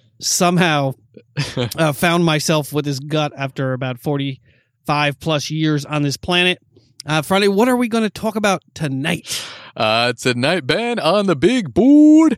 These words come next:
Speaker 2: we have our N F L news. We also have a shout out to our new and loyal listeners. We also have a promo for one of our fellow podcasters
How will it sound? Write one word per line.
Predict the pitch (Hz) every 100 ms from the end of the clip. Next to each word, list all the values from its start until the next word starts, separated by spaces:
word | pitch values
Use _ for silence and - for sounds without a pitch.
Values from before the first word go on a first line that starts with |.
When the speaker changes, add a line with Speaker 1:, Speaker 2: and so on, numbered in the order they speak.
| - - -
Speaker 2:
we | 123 135
have | 151 160 143
our | 147 139 120 -
N | 123 143
F | 156 -
L | 160 165 170 170 131
news. | 123 156 262 254 151 113 127 - - - -
We | 120
also | 110 117 127
have | 117
a | 110
shout | - 117 113
out | 113 113
to | 123
our | 117 101
new | 107 123 127
and | 127 117 110 113
loyal | 117 113 120 135 131 127 113 113
listeners. | 139 - 151 165 190 139
We | 143
also | 151 -
have | 170 180
a |
promo | 185 - 170 254 262 131 98 95
for | 117 104
one | 101
of | 110
our | 107 98
fellow | 127 107
podcasters | - 143 131 - 135 123 - 131 120 117